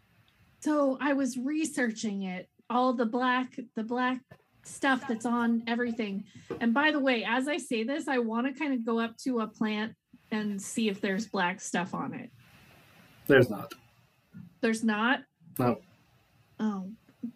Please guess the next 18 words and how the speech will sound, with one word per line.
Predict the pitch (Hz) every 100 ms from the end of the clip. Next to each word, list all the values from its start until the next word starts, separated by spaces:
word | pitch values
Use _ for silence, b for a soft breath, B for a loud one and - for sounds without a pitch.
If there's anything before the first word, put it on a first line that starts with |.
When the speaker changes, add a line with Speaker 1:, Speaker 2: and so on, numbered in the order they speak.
| _
Speaker 1:
these | 254 240
are, | 233
must | 214 226 226 -
just | - 262 -
be | 254 233
to | 220
keep | - 226 220
students | - 220 214 208
out | 214 214 214
or | 196
something. | - 190 - 220 -
<laughs> | _ - - - 294 269 269 254
Um, | 262 269 240 226 254 B B B -
but | 294 247 226 - _ _ _ _ _ _ - _ _ _ _
so | 226 - 311 294 - _ - _ - _ _ _ _ _ _
I've | 269 277
been | 302 277
researching | 320 359 349 349 233 262 240 226